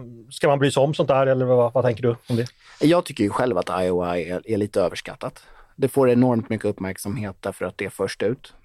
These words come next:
Speaker 2: Men titta, alltså Iowas, eh, nomineringsmöten slog igenom nittonhundrasjuttiosex. Och då var ju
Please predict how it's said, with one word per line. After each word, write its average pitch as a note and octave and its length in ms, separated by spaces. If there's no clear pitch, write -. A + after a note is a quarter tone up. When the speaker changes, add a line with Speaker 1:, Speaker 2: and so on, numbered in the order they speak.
Speaker 2:
Men A2+ 400
titta, C3+ 260
alltså C3+ 460
Iowas, D3+ 600
eh, A2+ 420
nomineringsmöten B2 1300
slog A#2 420
igenom A2+ 560
nittonhundrasjuttiosex. - 1000
Och B2+ 120
då C3 160
var B2 160
ju G2+ 160